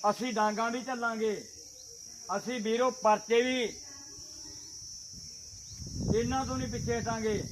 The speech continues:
ਅਸੀਂ ਜੇਲ੍ਹ ਚੋਂ ਵੀ ਪਿੱਛੇ ਨਹੀਂ ਹਟਾਂਗੇ, ਅਸੀਂ ਜੇਲ੍ਹ ਵੀ ਜਾਵਾਂਗੇ,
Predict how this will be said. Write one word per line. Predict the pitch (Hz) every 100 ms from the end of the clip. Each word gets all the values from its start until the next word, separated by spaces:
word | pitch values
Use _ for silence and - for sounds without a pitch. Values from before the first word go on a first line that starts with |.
| - - - - 208
ਅਸੀਂ | 233 262 220
ਜੇਲ੍ਹ | 214 254
ਚੋਂ | 254 269
ਵੀ | 269
ਪਿੱਛੇ | - 233 233
ਨਹੀਂ | 233 226
ਹਟਾਂਗੇ, | 214 214 202 180 135 -
ਅਸੀਂ | 202 262
ਜੇਲ੍ਹ | 196 202 240 254
ਵੀ | 269
ਜਾਵਾਂਗੇ, | 247 240 247 240 262